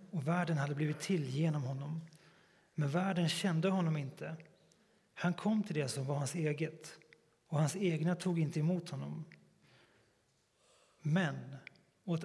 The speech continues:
alla som tog emot honom gav han rätten att bli Guds barn.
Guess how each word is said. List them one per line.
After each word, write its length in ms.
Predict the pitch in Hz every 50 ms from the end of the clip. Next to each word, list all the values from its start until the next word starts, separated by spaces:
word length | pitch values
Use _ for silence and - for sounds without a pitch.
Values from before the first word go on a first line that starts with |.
| - -
alla 340 | 196 190 170 160 170 180 175
som 160 | - 170 160
tog 220 | - 170 165 160
emot 340 | 160 160 170 180 170 170 -
honom 360 | 151 143 143 147 156 170 170 - - - - - - _ _ _ _ _ _ _ _ -
gav 260 | 156 151 165 160 151
han 120 | 135 139 135
rätten 680 | 151 175 175 170 - - - - 147 131 131 127 131 131 - - _ _
att 160 | - - 135 143
bli 420 | 139 127 147 160 147 139 135 123
Guds 340 | - 165 160 160 - - -
barn. 400 | - 151 147 147 139 143 156 -